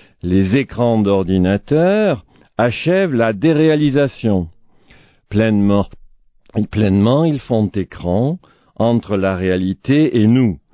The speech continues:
Ce sont des mondes mentaux qui ne sont pas réels, mais qui sont aussi très fragiles si la confiance qu'on leur fait vient à disparaître,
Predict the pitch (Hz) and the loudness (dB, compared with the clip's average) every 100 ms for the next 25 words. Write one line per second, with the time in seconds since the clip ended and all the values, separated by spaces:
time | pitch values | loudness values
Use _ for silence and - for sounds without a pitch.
0 | _ _ _ _ _ - 104 113 110 104 | _ _ _ _ _ -8 -4 -2 0 2
1 | 101 107 101 98 92 92 90 131 139 117 | 2 2 0 -2 -2 0 2 2 0 -2
2 | 107 98 131 151 110 95 101 98 98 90 | -4 -4 -4 -2 -2 0 -2 -2 -2 -2
3 | 104 104 110 143 185 165 135 127 104 117 | 0 2 2 2 2 2 0 -2 -2 -2
4 | 113 113 175 175 - 147 180 185 - 143 | -2 -4 -4 -6 -8 -2 0 0 -2 -4
5 | 165 135 185 190 123 98 95 90 _ - | -4 -2 -2 0 2 2 0 -2 _ -20
6 | _ _ - - 120 107 101 120 120 - | _ _ -20 -2 0 2 0 0 -2 -2
7 | 123 117 110 - 98 92 92 - - 135 | -2 0 -2 -2 0 0 0 -4 -4 0
8 | 160 156 104 123 120 117 107 123 - 147 | 2 2 0 0 0 -2 -2 -4 -2 0
9 | 127 101 - | 0 -2 -4